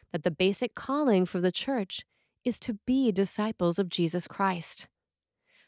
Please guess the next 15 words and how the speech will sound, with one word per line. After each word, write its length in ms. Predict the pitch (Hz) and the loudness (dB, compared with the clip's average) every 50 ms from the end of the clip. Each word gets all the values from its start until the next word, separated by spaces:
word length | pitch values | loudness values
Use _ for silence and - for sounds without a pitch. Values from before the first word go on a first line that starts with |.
| _ _ | _ _
The 80 | - - | -4 0
early 320 | - 202 196 185 180 170 | 2 4 4 4 4 2
church 400 | - - - 208 196 185 - - | 0 0 2 2 2 0 -2 -4
was 120 | 190 180 | -6 -6
clear 460 | - - - - 254 254 247 233 220 214 | -6 -10 -6 -2 2 4 6 6 6 6
that 160 | 190 190 175 | 4 2 2
it 80 | - | 0
was 160 | - 196 180 - | 0 -2 -4 -4
fundamentally 720 | - 220 208 202 202 190 196 196 208 208 - - 233 226 | -2 -2 0 0 2 2 2 2 0 0 -2 -2 -2 -2
called 480 | 220 - - - 214 196 180 180 175 165 | -2 -4 -6 -4 -2 -2 0 0 -2 -2
to 140 | - - 185 | -4 -4 -2
a 60 | 165 | -2
life 380 | 165 165 170 170 175 180 175 - | -2 0 0 -2 -2 -2 -6 -8
of 120 | - 185 | -12 -8
discipleship. 840 | - 196 190 - - 165 147 147 - 151 147 - - 156 151 - - | -6 -6 -6 -4 -4 -4 -4 -4 -4 -6 -6 -6 -6 -6 -6 -8 -12